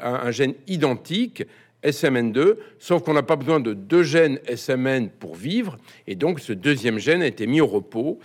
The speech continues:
Et ce qui est intéressant, c'est qu'il a été mis au repos par la même chose, par la perte de ce bout de, du gène qui est l'exon sept. Donc il y a vraiment, à ce niveau-là,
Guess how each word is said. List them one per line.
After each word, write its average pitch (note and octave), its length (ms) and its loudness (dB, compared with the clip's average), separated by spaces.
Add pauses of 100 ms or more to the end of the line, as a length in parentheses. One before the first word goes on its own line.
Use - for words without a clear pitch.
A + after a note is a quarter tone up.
(240)
Et A#2+ 80 -2
ce B2 80 -4
qui - 80 -2
est E3 100 0
intéressant, D#3 560 0
c'est D3+ 180 -4
qu'il C#3+ 120 -6
a D#3 60 2
été D#3 180 -2
mis D#3+ 140 2
au D3 60 2
repos C3+ 440 -2 (400)
par D3+ 160 4
la D3 80 4
même F#3 220 4
chose, G3 500 2 (240)
par C#3+ 140 2
la D3 80 4
perte A3+ 480 0
de C#3 260 -4
ce C#3+ 220 -8
bout D#3 360 -4
de, C3+ 280 2 (260)
du B2 160 -8
gène C#3+ 400 0
qui C3 300 -4
est D3+ 80 -6 (240)
l'exon B2 500 -2
sept. - 340 -12
Donc C3 200 -4
il - 20 4
y - 20 4
a E3 40 4
vraiment, F3+ 520 2 (400)
à B2 120 -6
ce - 160 -8
niveau-là, D3+ 600 4